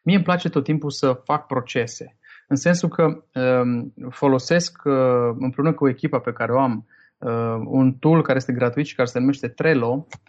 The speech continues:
în care lucrurile pe care le facem de mai multe ori sunt procesualizate. Adică există niște pași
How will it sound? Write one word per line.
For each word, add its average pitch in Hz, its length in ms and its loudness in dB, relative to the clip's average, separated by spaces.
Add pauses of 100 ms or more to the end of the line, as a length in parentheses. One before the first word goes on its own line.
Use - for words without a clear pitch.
(200)
în 175 140 2
care 131 580 0
lucrurile 165 380 0
pe 185 80 -2
care 160 180 -2
le 135 80 0
facem 151 320 -4
de 143 80 0
mai 131 120 0
multe 156 300 -2
ori 123 240 -4 (180)
sunt 165 240 0
procesualizate. 151 1080 0
Adică 143 240 -4
există 160 340 -2
niște 175 260 0
pași - 580 -4